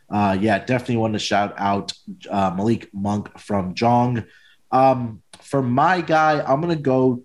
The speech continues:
to the Phoenix Sun squad, and that's gonna be Cam Johnson. And Cam Johnson has really stepped up, uh, for this Phoenix Suns team over the last couple weeks here,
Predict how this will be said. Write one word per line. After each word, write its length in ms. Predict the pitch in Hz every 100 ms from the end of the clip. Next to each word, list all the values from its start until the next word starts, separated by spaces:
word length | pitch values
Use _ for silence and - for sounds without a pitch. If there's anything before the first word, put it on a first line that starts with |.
| -
to 140 | 123 120
the 120 | 107
Phoenix 420 | - 120 110 -
Sun 220 | 113 117
squad, 460 | 113 - 113 110 107
and 140 | 101
that's 220 | 113 139
gonna 240 | - 143 131
be 160 | 127
Cam 460 | 120 - 107 101 90
Johnson. 680 | - 92 95 - - 82 85 _ _ _ _ _ _ _ _ _ -
And 200 | 127 110
Cam 280 | 160 175 156
Johnson 600 | 139 143 139 - 135 135
has 380 | 117 120 113 110
really 260 | 123 135
stepped 480 | 123 - 120 113 -
up, 300 | 110 110 - -
uh, 540 | 113 104 101 95 95 - -
for 440 | - - 123 120
this 260 | 110 107 -
Phoenix 440 | - 117 117 107
Suns 300 | - 104 98
team 380 | - 117 113 104
over 260 | 92 98 98
the 120 | 95
last 420 | 95 101 101 -
couple 340 | - 92 92 87
weeks 380 | 110 147 143
here, 260 | - 98 95